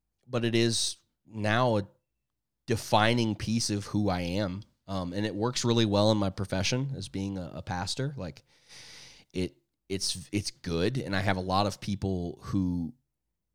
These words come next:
um, who are very comfortable with sharing things with me. The other thing that I just thought of was this. Um, I think because I am open to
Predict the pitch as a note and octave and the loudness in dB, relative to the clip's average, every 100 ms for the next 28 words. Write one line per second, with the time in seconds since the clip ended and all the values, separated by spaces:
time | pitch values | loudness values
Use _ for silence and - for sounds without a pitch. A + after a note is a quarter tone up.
0 | - D#2+ G1+ - - _ _ _ _ _ | -10 -10 -10 -14 -18 _ _ _ _ _
1 | _ _ _ - - A2+ G2+ F#2+ F#2 E2+ | _ _ _ -16 -2 0 2 2 0 -2
2 | D#2+ - F#2 G#2+ A2+ A2 G#2 G2+ G2+ G2+ | -6 -10 0 4 4 4 2 0 -4 -4
3 | F#2+ - F#2 E2+ G2 A2 A2+ B2+ B2 D#3+ | -4 -2 -2 -4 -4 -4 -4 -4 -4 -4
4 | D#3+ - - C#3+ F3+ A#3+ A3 E3+ - A#2 | -6 -12 0 4 4 4 2 2 -2 -2
5 | A#2+ G#2+ G#2 G#2+ - F#2+ G2+ F2+ C#2+ - | 0 0 -2 -4 -4 -2 -2 -4 -8 -16
6 | - G2+ F#2 F#2 G2 - - - _ _ | -12 -8 -6 -4 -4 -2 -4 -6 _ _
7 | _ _ _ - F#2+ F2 D#2+ - _ - | _ _ _ 2 2 2 -2 -10 _ 0
8 | A#2 - - E3 - - D3 - B2 A2+ | 2 2 2 2 2 -4 -4 0 2 4
9 | G#2 G2 - - _ _ _ _ _ _ | 2 0 -2 -6 _ _ _ _ _ _
10 | _ _ _ _ _ - G#2+ A#2 G2+ G#2 | _ _ _ _ _ -2 2 2 2 2
11 | G2 F#2+ F2+ F#2 _ - - - - - | 2 2 -2 -6 _ -20 -20 -20 -14 4
12 | G#2+ A#2+ C#3 B2 A#2 - - - G2+ F#2+ | 6 8 6 6 4 0 -6 -2 0 0
13 | F2+ F2 | 0 -4